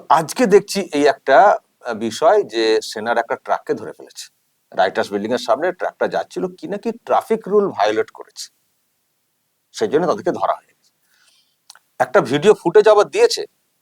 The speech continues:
কলকাতা পুলিশ যে, "দেখুন আমরা কেন ধরেছি।" আমি দর্শক সেই ভিডিও ফুটেজটা আপনাদেরকে দেখাতে পারি, যেটা, উম,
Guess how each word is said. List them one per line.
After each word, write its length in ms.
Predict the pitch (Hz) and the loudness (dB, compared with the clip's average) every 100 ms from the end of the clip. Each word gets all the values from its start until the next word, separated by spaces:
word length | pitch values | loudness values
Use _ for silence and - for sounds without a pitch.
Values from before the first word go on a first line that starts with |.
| _ _ _ | _ _ _
কলকাতা 300 | 127 117 120 | 0 2 0
পুলিশ 300 | 113 135 90 - | -2 -2 -4 -8
যে, 80 | - | -10
"দেখুন 300 | 92 127 175 120 | -4 2 2 2
আমরা 180 | 117 127 | -2 -2
কেন 140 | 123 | -4
ধরেছি।" 340 | 107 123 135 - _ _ _ _ _ _ - | -4 -4 -4 -8 _ _ _ _ _ _ -6
আমি 120 | 117 | -2
দর্শক 280 | 123 139 165 | 2 2 0
সেই 140 | - 147 | 0 0
ভিডিও 280 | 117 131 160 | 0 -2 -2
ফুটেজটা 400 | 139 147 147 147 | -2 -4 0 0
আপনাদেরকে 400 | 143 147 147 143 156 _ _ _ _ _ | 0 -2 0 -2 -2 _ _ _ _ _
দেখাতে 420 | 101 110 110 147 143 - - | -2 0 0 -2 -4 -4 2
পারি, 300 | 117 120 107 - - | 4 4 -2 -14 -10
যেটা, 200 | 107 113 110 - _ - | -2 0 0 -4 _ -20
উম, 260 | 101 104 | -18 -18